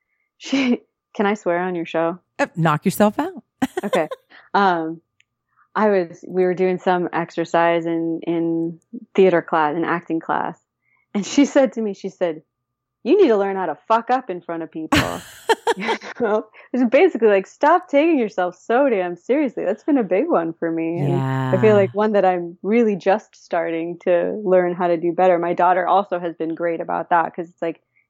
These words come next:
Speaker 1: if you can openly talk about all sorts of bodily functions, as you have to when you're a ch-, a
Speaker 2: Yes.
Speaker 1: parent to a, a small child, you know, it's like you start to take things a little less seriously.
Speaker 2: That's true. Although, you know, that wasn't it for me, 'cause I raised my stepchildren and it,
Speaker 1: Mm-hmm.
Speaker 2: no, that I was,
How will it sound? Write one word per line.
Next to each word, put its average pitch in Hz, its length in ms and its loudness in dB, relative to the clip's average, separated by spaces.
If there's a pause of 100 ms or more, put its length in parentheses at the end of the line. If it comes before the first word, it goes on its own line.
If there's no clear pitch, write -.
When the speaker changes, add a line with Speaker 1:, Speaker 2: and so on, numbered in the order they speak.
Speaker 1:
if 226 160 2
you 311 80 6
can 233 160 0
openly 180 420 -4
talk 165 260 -4
about 170 240 -2
all 170 140 0
sorts 175 300 -8
of 170 100 -8
bodily 170 380 0
functions, 175 440 -8
as 170 200 -2
you 180 80 0
have - 300 -6
to 165 160 0
when 170 160 -2
you're 170 300 0
a 170 60 0
ch-, 170 120 -4
a 160 120 -2
Speaker 2:
Yes. 165 200 0
Speaker 1:
parent 165 440 -2
to 175 160 0
a, 170 320 0
a 175 80 -4
small 170 260 0
child, 180 520 2
you 180 80 -6
know, 170 160 -6
it's 180 160 -12
like 180 160 -8 (220)
you 226 80 -8
start 214 240 -4
to 180 60 -10
take - 220 -10
things 175 240 -10
a 170 60 -6
little 165 280 -4
less - 240 -2
seriously. - 640 -6 (720)
Speaker 2:
That's 151 400 -4
true. 143 600 -4
Although, 220 240 6
you 226 180 2
know, 220 200 4
that 196 200 4
wasn't 208 300 2
it - 160 0
for 185 160 -2
me, 147 260 -2
'cause - 160 -6
I 170 60 2
raised 165 340 0
my 160 60 0
stepchildren 147 760 -2
and 139 360 -4
it, 143 280 -6
Speaker 1:
Mm-hmm. 170 280 4
Speaker 2:
no, 185 420 8
that 165 160 4
I 185 80 6
was, 175 180 0